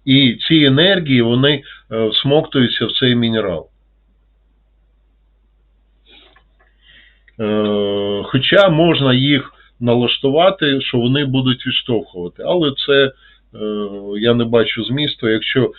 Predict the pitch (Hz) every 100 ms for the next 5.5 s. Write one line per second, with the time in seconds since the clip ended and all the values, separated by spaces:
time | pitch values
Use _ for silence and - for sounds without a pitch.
0 | - 117 117 120 123 110 104 - 127 117
1 | 107 104 101 107 107 117 101 101 87 -
2 | 160 208 208 143 117 - 107 - 113 98
3 | 95 87 78 82 _ _ _ - - 113
4 | 107 104 101 92 - 107 101 95 - 107
5 | 110 _ 120 117 113